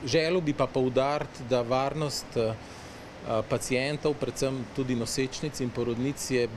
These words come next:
bistveno več kot mogoče, uh, varnost v tem, v tem času covida, ampak gre za cel, uh, za, za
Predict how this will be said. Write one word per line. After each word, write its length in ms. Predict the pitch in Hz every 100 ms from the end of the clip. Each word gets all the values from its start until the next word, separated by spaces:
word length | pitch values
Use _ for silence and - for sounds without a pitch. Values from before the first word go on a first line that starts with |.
| 117 - 143 113 107
bistveno 440 | 143 - 151 135
več 360 | 123 131 143 -
kot 160 | 127 -
mogoče, 520 | 123 123 131 147 120
uh, 1000 | 107 - - - - - 117 113 113 113 107
varnost 480 | 127 135 143 139 135
v 100 | 127
tem, 200 | 131 139 123
v 80 | 135 -
tem 180 | 147 143
času 420 | 135 123 - 135
covida, 440 | 135 127 147 147 135
ampak 220 | 123 135 - 127
gre 240 | 131 131 131
za 140 | 135
cel, 440 | - 139 143 135
uh, 320 | 123 - 117 110
za, 220 | 120 127
za 180 | 120